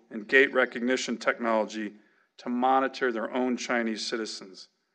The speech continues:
Why compla-, why comprehensively censor the internet to preclude even the most glancing criticism of the Communist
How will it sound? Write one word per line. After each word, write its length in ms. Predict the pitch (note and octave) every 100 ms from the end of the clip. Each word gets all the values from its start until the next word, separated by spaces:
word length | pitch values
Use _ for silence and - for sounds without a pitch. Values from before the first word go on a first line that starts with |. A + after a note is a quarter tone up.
| _ _ _ _ _ -
Why 200 | B2+ D#3+
compla-, 640 | - F3 F3 E3 D3+ C#3+ -
why 200 | D3 D#3+
comprehensively 1000 | E3 F3+ F3 D3+ D3+ F3 F3 C3 C3 A#2 - - _
censor 480 | - - E3+ E3 D#3+
the 280 | C#3 D3 - - -
internet 540 | F3+ F3+ D3 A2 -
to 120 | -
preclude 560 | - C3+ - D3+ D3 B2
even 400 | D#3 E3+ F3+ F3+
the 80 | D#3
most 340 | C3+ C3 A#2+ -
glancing 600 | C3+ D#3+ E3+ E3+ E3+ D3+
criticism 880 | - E3+ D#3 - B2 A2 G#2+ A2 - - _ _ _
of 120 | B2
the 80 | A#2
Communist 640 | - D3 C#3+ C#3 B2+ -